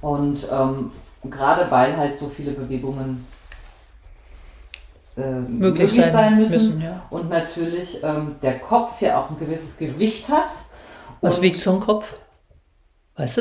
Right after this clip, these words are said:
Speaker 2: das? Ich, ich frag nur.
Speaker 1: Keine Ahnung, was
Speaker 2: Also
Speaker 1: im
Speaker 2: ich
Speaker 1: Kopf
Speaker 2: weiß,
Speaker 1: liegt.
Speaker 2: was ein
Speaker 1: Ich hab noch nie so einen
Speaker 2: durchschnittliches
Speaker 1: gewogen.
Speaker 2: Ich hatte mal eine, eine Klientin, die war in einem, in einem O P, O-P-Schwester war
Speaker 1: Mhm.
Speaker 2: die. Die wusste, was ein Bein wiegt.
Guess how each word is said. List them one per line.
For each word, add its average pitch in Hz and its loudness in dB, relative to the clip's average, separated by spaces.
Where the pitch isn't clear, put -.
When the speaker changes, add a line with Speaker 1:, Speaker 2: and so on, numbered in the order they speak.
Speaker 2:
das? - -12
Ich, 196 2
ich 147 0
frag 147 2
nur. 160 4
Speaker 1:
Keine 127 -14
Ahnung, 143 -4
was 131 -2
Speaker 2:
Also 170 0
Speaker 1:
im 170 -4
Speaker 2:
ich 160 -6
Speaker 1:
Kopf 151 0
Speaker 2:
weiß, 165 0
Speaker 1:
liegt. 208 6
Speaker 2:
was 196 6
ein 214 6
Speaker 1:
Ich 208 4
hab - 10
noch - -
nie 226 8
so 208 10
einen 220 8
Speaker 2:
durchschnittliches 165 6
Speaker 1:
gewogen. 190 -2
Speaker 2:
Ich - -6
hatte 190 0
mal 180 0
eine, 175 -2
eine 160 -2
Klientin, 180 0
die 165 -2
war 165 -2
in 165 -2
einem, 156 -2
in 185 -4
einem 175 -8
O 196 0
P, 185 2
O-P-Schwester 165 -2
war 151 2
Speaker 1:
Mhm. - -2
Speaker 2:
die. - 0
Die 190 -6
wusste, 262 0
was 156 0
ein 156 -2
Bein 147 0
wiegt. 156 -8